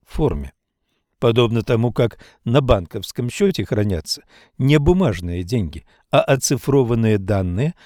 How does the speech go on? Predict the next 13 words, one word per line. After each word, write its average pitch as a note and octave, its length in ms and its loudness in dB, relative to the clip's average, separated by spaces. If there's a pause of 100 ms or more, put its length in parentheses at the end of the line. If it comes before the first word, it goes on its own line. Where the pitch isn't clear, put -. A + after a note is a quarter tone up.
(240)
о B2 240 4
дебете A2+ 720 -2 (240)
и C#3+ 120 4
кредите. C#3 600 -2 (800)
Поэтому B2+ 500 4
сейчас D#3+ 460 -2
торговать D#3 580 0 (220)
стало D3+ 500 0 (260)
проще, - 520 0 (320)
чем A#2+ 440 0
во A2 140 -2
времена G2+ 500 0
Грэма. F2+ 420 -4